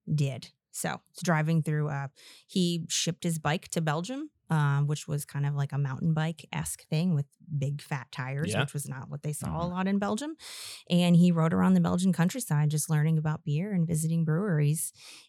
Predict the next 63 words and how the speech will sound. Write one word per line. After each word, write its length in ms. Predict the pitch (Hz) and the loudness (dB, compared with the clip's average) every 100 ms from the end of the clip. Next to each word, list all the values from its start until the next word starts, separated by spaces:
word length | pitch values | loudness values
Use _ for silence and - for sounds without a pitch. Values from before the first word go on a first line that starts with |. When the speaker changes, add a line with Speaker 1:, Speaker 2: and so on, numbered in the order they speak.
| - | 2
Speaker 1:
And, 420 | 160 156 151 151 - | 6 6 6 4 2
um, 300 | 156 147 156 | 0 0 0
so 180 | - - | -2 -2
on 160 | 143 165 | 2 4
the 80 | 160 | 4
Belgium 400 | 151 165 151 139 | 2 4 4 4
trip, 240 | 143 - | 0 -2
you 60 | 147 | 0
Speaker 3:
He 20 | |
Speaker 1:
get 60 | 147 | 0
Speaker 3:
was, 80 | |
Speaker 1:
to 60 | 269 | 2
Speaker 3:
like, 140 | 147 | 2
Speaker 1:
re-, 240 | 143 135 - - | 0 -4 -8 -4
recreate 400 | 175 170 156 165 | -2 0 -2 -2
that. 160 | 139 - | -6 2
Speaker 3:
Jeff 240 | 208 - | 2 4
was, 120 | 190 | 6
like, 160 | 131 110 | 6 6
an 60 | |
electrical 540 | 95 90 90 - 101 76 | 4 4 2 0 0 0
engineer 480 | 85 78 85 80 78 | 0 -2 -2 -2 -2
or 40 | |
something, 280 | 90 82 82 | -4 -4 -2
right? 180 | 90 - | -2 2
So, 80 | |
like, 160 | 104 98 | 2 6
he 80 | 202 | 10
was 120 | 156 | 10
Speaker 1:
Mm-hmm. 60 | 143 | 12
Speaker 3:
going 260 | 135 135 | 12 12
over 140 | 123 120 | 12 10
there 120 | 107 | 8
for 180 | 110 95 | 4 4
work, 360 | 92 95 - | 6 4 4
but 160 | 107 82 | 2 4
then, 260 | 107 107 98 | 6 6 4
like, 220 | 92 - | 2 2
on 200 | 101 101 | 2 4
the 100 | 87 | 2
side, 480 | - 95 95 85 85 | 4 6 6 6 2
he 100 | 92 | 2
was 200 | 90 80 | 0 0
learning 260 | 90 87 85 | -2 -2 -2
about 400 | 80 78 - - - | 2 2 0 -4 -2
Speaker 1:
Was 220 | 170 175 | 2 4
a 60 | |
home 220 | 170 175 269 | 6 4 4
brewer. 80 | - | 4
Speaker 3:
beer 100 | - | 4
Speaker 1:
Yeah. 20 | |
Speaker 3:
stuff. 480 | - - 76 55 - | 2 2 2 2 0
Yeah. 260 | - 73 57 | 0 2 2
Speaker 1:
Yeah, 220 | - 220 170 | 0 -2 -2
he 180 | 180 | -2
was 180 | 185 190 | -2 0
a 60 | 185 | 2
home 200 | 170 180 | 4 4
brewer, 300 | 147 76 - | 2 -4 -10
so 200 | - 143 135 | -10 -6 -2
wanted 240 | 160 170 | 0 0
to 100 | 175 | -2
learn 320 | 151 151 170 | 0 0 0